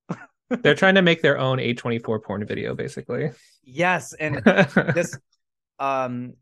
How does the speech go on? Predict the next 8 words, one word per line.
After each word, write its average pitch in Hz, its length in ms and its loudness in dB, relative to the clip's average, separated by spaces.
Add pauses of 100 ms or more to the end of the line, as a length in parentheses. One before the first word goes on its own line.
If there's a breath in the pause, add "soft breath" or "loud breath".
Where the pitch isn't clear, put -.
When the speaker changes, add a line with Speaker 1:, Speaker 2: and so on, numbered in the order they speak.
(120)
Speaker 1:
this, 151 340 -10
this 139 280 -14
movie 135 680 -4 (280 soft breath)
is 143 340 -4
a 143 80 0
little, 226 680 -2 (260)
uh, 107 40 -16 (480)
l-, 156 160 -8